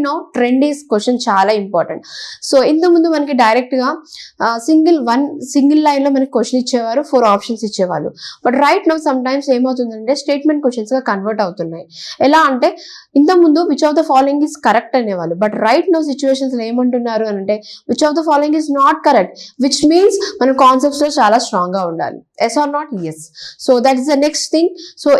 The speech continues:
ఏ కాన్సెప్ట్ నుంచి మనకి ఎక్కువగా క్వశ్చన్స్ వస్తున్నాయి, క్వశ్చన్స్ ప్యాటర్న్ అనేది ఎలా ఉంది. So we have to know all these things. And the next is the timetable.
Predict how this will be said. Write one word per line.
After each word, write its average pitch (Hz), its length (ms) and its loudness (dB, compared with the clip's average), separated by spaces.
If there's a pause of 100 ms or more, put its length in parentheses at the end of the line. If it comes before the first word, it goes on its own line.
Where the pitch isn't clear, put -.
(100)
ఏ 427 40 6 (140)
కాన్సెప్ట్ 285 400 2
నుంచి 269 140 0 (100)
మనకి 262 240 0 (180)
ఎక్కువగా 277 420 0
క్వశ్చన్స్ 240 360 -2
వస్తున్నాయి, 190 520 -4 (360)
క్వశ్చన్స్ 339 300 2 (120)
ప్యాటర్న్ 294 400 2
అనేది 302 300 0 (120)
ఎలా 202 160 4 (140)
ఉంది. 175 200 -6 (300)
So 247 140 0
we 285 60 0 (100)
have 294 200 2
to 339 60 2 (100)
know 311 140 2 (240)
all 226 240 6 (140)
these 262 160 0 (100)
things. 196 180 -4 (420)
And 226 120 0
the 240 100 0
next 311 220 0 (100)
is 311 140 0
the 262 140 2
timetable. 196 540 0